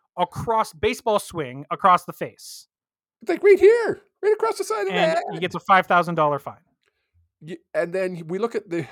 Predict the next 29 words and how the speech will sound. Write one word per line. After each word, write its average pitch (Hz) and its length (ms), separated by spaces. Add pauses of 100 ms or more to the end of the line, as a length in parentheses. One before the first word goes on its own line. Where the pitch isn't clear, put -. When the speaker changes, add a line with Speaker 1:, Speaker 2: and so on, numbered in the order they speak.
(120)
Speaker 2:
I 156 80
don't 165 160
know 160 80
which 160 240
Canuck 147 340
player 131 280
it 117 80
was, 113 340
you 113 80
gotta 113 180
refresh 113 420
my 113 120
memory, 117 400
that 107 180
slew-footed 127 680
Speaker 1:
Ho-, 117 80 (160)
Speaker 2:
that, 107 240 (140)
um, 107 280
Speaker 1:
Hoglander. 151 320 (560)
Speaker 2:
Hoglander 160 480
s-, - 220 (180)
slew-footed. 190 600
It 311 120
was 277 180
a 202 80
slew 151 260
foot, 143 300 (340)
yeah, 170 440 (240)
somewhat. 139 640